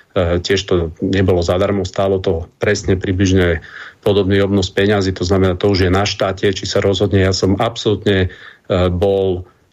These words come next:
v poriadku s tým, aby napríklad tie obedy zadarmo boli, pretože na Slovensku máte veľa rodín, veľa detí, kde sa nedostáva im kvalitná strava. Ja som bol proti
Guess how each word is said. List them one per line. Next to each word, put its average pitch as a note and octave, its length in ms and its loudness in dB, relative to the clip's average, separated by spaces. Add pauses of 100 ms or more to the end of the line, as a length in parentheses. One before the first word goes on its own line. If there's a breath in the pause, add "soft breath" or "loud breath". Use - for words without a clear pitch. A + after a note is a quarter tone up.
v G2+ 160 -4
poriadku A#2 480 0
s - 100 -14
tým, G#2+ 240 -2
aby F#2+ 220 -2
napríklad F#2 500 -2
tie G2+ 80 2
obedy G2 300 2
zadarmo F#2 480 0
boli, G2+ 320 0
pretože F#2+ 320 -2
na F#2+ 100 4
Slovensku F#2 380 -2
máte F#2 260 -2
veľa G2+ 380 0
rodín, F#2 320 2
veľa G2+ 260 2
detí, F#2 460 -2 (400 loud breath)
kde F#2 240 2
sa F2+ 160 -2
nedostáva G2+ 560 0
im G2 80 -4
kvalitná F#2+ 420 -2
strava. F#2 460 0
Ja F2+ 80 0
som F#2 240 2
bol G2 160 2
proti - 340 -2